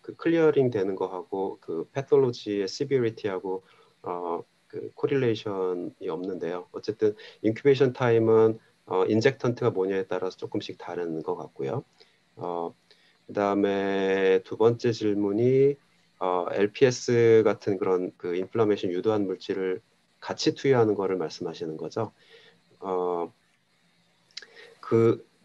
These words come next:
그러니까 피에프에프하고 이제 다른 그 인플라메이션 유도하는 물질들을 같이 섞어서 한, 어, 실험은 해본 적이 없는 거로 알고 있고요. 어, 아마도,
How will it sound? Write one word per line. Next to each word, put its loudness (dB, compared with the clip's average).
그러니까 2
피에프에프하고 4
이제 -6
다른 4
그 -2
인플라메이션 -2
유도하는 -2
물질들을 -6
같이 -10
섞어서 -2
한, -2
어, -6
실험은 -6
해본 -4
적이 -4
없는 -6
거로 -10
알고 -14
있고요. -8
어, -8
아마도, 4